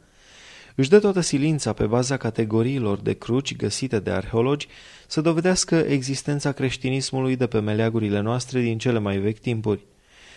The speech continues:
prezentând cruci de diferite forme, quadrata, imasa, decusata sau gamata,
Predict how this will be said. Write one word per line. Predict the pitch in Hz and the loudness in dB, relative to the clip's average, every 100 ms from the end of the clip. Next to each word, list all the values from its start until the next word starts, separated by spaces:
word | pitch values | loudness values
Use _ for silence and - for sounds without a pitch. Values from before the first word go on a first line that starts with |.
| - - | -20 -2
prezentând | 117 101 110 107 120 120 - | 0 2 2 2 0 -2 -6
cruci | 113 120 127 - | 0 0 0 0
de | 107 | 0
diferite | 104 101 104 110 113 | 0 0 0 0 0
forme, | 104 110 104 117 139 147 _ | 0 0 0 -2 -6 -8 _
quadrata, | - 95 95 104 107 - 143 - | -6 -4 -2 -2 -2 -2 -4 -4
imasa, | 104 92 98 107 - 139 | -8 -4 -4 -4 -4 -4
decusata | 107 95 104 - 101 101 135 | -4 -6 -6 -4 -6 -4 -6
sau | - 98 | -4 -6
gamata, | 92 92 101 107 139 147 | -2 -2 -2 -2 -2 -4